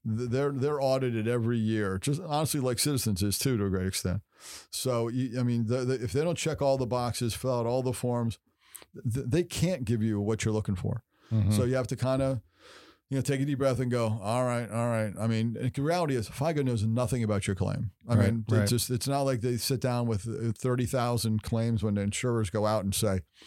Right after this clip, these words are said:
Speaker 1: "All right, boys, let's all sit down and read thirty thousand. Uh, so when Mister Smith calls, we'll be up to speed." Just doesn't work that way.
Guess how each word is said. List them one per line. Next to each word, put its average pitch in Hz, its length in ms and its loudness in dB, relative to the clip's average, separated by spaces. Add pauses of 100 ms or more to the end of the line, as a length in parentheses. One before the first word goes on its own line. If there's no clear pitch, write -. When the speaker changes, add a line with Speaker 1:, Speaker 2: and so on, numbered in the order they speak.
(340)
Speaker 1:
"All 208 120 -2
right, 165 120 0
boys, 127 240 0
let's 180 160 -2
all 180 120 2
sit 156 160 -2
down 143 160 0
and 123 100 0
read 127 160 0
thirty 135 380 -2
thousand. 120 520 0 (200)
Uh, 135 40 0
so 147 280 0
when 131 160 0
Mister 139 260 -2
Smith 139 300 -2
calls, 113 280 0
we'll 113 120 0
be 117 100 2
up 113 120 -2
to 110 80 -4
speed." 107 340 -2 (680)
Just 147 140 -2
doesn't 117 220 0
work 107 180 0
that 98 160 -2
way. 139 100 -2